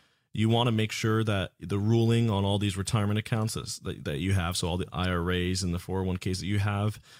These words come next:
to pull out that money out of there without having a ten percent penalty on top of if there's tax, you have to be over fifty-nine and a half years old. So keep that in mind. You know, it's probably gonna be in your benefit to work after fifty-nine and a half, and maybe you can start then.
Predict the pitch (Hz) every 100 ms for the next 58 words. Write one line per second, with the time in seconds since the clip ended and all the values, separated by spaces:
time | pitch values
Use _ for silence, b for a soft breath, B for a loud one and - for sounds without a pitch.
0 | B - - 110 110 98 98 73 95 98
1 | 98 92 95 92 101 104 - 90 98 92
2 | 98 95 92 90 - 98 95 95 104 98
3 | - _ _ - 107 98 107 90 - 90
4 | 90 98 92 90 92 - 110 98 131 -
5 | - _ _ _ _ _ _ - 101 107
6 | 98 92 98 92 - 92 98 85 85 87
7 | 90 82 - 80 90 85 95 123 b b
8 | b b - 110 - 107 107 98 98 87
9 | 87 107 101 92 90 - 92 92 87 98
10 | 90 90 87 92 123 - 87 85 90 -
11 | - 85 - 95 92 - - - 98 98
12 | 98 101 104 - 87 85 90 90 - 87
13 | 85 87 82 107